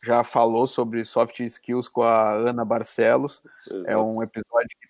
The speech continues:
Speaker 1: tem lá, deve ser pela metade da temporada ali, tem, tem um episódio só falando sobre soft skills,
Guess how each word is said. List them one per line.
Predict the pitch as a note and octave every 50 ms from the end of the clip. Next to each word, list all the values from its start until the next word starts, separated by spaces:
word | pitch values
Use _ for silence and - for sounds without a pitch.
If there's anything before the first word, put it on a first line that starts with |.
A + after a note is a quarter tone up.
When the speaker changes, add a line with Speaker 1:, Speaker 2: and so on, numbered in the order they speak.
| -
Speaker 1:
tem | - A#2 A#2+
lá, | A#2 A#2 A#2 A#2+ B2 B2+ B2+ A#2
deve | A2 G2+ F#2+ A2+ A2 -
ser | - - - A2+ A#2+ A2+ -
pela | - A2+ A#2
metade | A#2 A2+ A2+ A2 - B2+ B2 B2 B2
da | B2 A#2+
temporada | - A#2+ A2+ G#2+ - A2+ A2+ A2+ B2 B2 A#2 A#2
ali, | A2+ A#2 A#2
tem, | A#2 A#2+ A#2 A#2 A2+ A2 A2
tem | A2+ - A#2
um | A#2 A#2
episódio | A2+ - A2+ G#2 A#2 A#2+ A#2+ - -
só | - B2 B2+
falando | - C3 B2 B2+ B2+ B2
sobre | - - A#2+ A2 -
soft | - A#2+ A#2+ A2+ - - -
skills, | A#2 - _ _ - B2+ B2+ C3 D3+ -